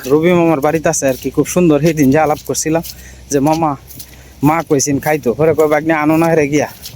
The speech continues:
শেষ হয়ে যাবে গা তো।" তো এই কারণে আইলাম। মার আবদারও মিটানি হইলো, আপনারারও একটু নদীর পাড়টা ঘুরাইয়া গেলাম। এটা হচ্ছে একটা বুড়া আর কি,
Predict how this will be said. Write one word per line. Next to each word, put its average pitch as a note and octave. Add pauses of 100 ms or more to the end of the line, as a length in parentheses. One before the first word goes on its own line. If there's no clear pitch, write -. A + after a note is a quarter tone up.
(260)
শেষ D#3
হয়ে D#3+
যাবে D#3
গা C#3+
তো।" B2+ (640)
তো D3+
এই D3+
কারণে E3
আইলাম। D#3 (600)
মার F3
আবদারও E3+
মিটানি G#3+
হইলো, G3+ (580)
আপনারারও F3
একটু G3+
নদীর G3+
পাড়টা F#3+
ঘুরাইয়া F3+
গেলাম। F#3+ (1040)
এটা -
হচ্ছে G3+
একটা G#3+
বুড়া F#3
আর F#3+
কি, -